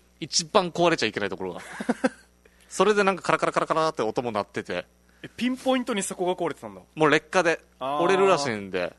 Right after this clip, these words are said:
Speaker 2: えー。
Speaker 1: それがもう壊れてて、もうダメだねってなって。これ修理十万ぐらいかかるよと。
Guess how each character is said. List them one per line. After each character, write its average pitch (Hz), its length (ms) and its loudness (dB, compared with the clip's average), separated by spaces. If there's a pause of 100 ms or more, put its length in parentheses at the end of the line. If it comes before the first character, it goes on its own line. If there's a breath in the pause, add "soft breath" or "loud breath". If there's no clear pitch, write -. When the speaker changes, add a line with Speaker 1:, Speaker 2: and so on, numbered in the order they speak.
Speaker 2:
え - 60 -14
ー。 180 800 -6
Speaker 1:
そ - 160 2
れ 196 140 4
が 196 100 4
も 180 120 2
う - 20 0
壊 175 180 2
れ 175 80 4
て - 100 -10
て、 165 120 2
も 143 340 2
う 104 40 -6
ダ 110 120 2
メ 139 160 -2
だ 113 140 0
ね 104 120 0
っ 113 40 -4
て - 200 -12
な 95 120 -4
っ - 20 -20
て。 - 320 -8 (760 soft breath)
こ 147 100 -2
れ 131 60 0
修 170 280 2
理 135 120 -2
十 123 300 -2
万 156 220 0
ぐ 151 60 -2
ら 127 80 0
い - 20 -2
か 104 120 -8
か 107 80 -4
る 98 80 -4
よ 87 100 -6
と。 - 80 -18